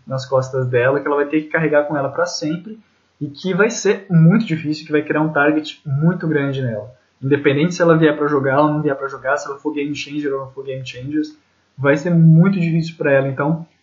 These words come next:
eu sinceramente não sei se ela vai muito longe justamente por causa disso. Então eu gostaria de aproveitar, o Rabone já falou, é um game changer, né, Rabone?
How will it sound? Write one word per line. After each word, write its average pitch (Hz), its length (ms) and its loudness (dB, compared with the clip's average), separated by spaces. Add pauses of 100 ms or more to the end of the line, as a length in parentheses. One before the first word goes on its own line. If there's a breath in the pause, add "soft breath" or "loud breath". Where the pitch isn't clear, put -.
(260)
eu 156 100 6
sinceramente 170 500 2
não 208 160 4
sei - 260 0
se 196 120 -4
ela 175 100 4
vai 175 140 6
muito 175 240 -2
longe 175 280 2
justamente 180 560 -4
por - 120 -18
causa 226 340 -2
disso. 147 460 -4 (400)
Então 147 180 0
eu 180 60 4
gostaria 180 340 4
de 175 80 4
aproveitar, 165 800 2
o 139 40 -14
Rabone 143 340 2
já 156 140 2
falou, 156 440 2
é 151 120 4
um 185 80 0
game 175 200 0
changer, 135 380 -2
né, 147 80 0
Rabone? 139 340 -2